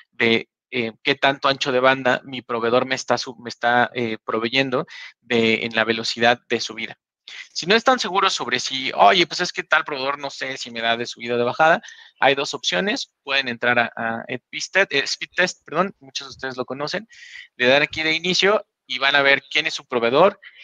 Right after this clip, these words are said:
eh, y van a ver cuál es la velocidad del, o de subida y de bajada. Hay otra opción por ahí, voy a dejar que esta, corra esta prueba, que se llama fast punto com, y les va a ayudar un poquito con lo mismo, ¿no? Por ejemplo, en este caso me está diciendo que de bajada tengo treinta,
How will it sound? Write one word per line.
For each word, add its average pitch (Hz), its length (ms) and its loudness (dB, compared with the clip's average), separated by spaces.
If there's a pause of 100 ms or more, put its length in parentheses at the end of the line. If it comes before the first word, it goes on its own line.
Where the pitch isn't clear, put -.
(240)
eh, 117 280 2
y 135 120 -10
van 139 160 6
a 135 40 8
ver 131 160 4
cuál 143 200 2
es 139 100 4
la 127 80 6
velocidad 120 500 2
del, 131 300 0
o 110 160 -6
de 120 120 -6
subida 156 340 0
y 147 40 4
de 123 80 4
bajada. 107 400 -2
Hay 139 160 0
otra 151 240 0 (260)
opción 139 400 -2
por 135 140 0
ahí, 147 220 2
voy 151 160 -2
a 147 40 0
dejar 135 220 -4
que 139 100 -10
esta, - 180 -10
corra 123 220 -8
esta 123 140 -10
prueba, 156 280 -2 (420)
que - 100 -8
se 123 120 0
llama 123 240 2
fast - 360 0
punto 143 220 -12
com, 185 240 2 (880)
y 143 320 -2 (380)
les 135 200 -2
va 143 80 4
a 143 40 6
ayudar 139 240 4
un 143 100 -4
poquito - 360 -6
con 117 200 -2
lo 113 80 -4
mismo, 117 320 -6
¿no? 170 140 -6 (100)
Por 123 100 -12
ejemplo, 123 200 -8
en 127 60 0
este 135 200 -2
caso 139 240 0
me 123 60 -12
está 127 160 -2
diciendo 120 300 -4
que 117 120 -2
de 110 60 0
bajada 117 340 0
tengo 117 480 -6
treinta, 143 500 0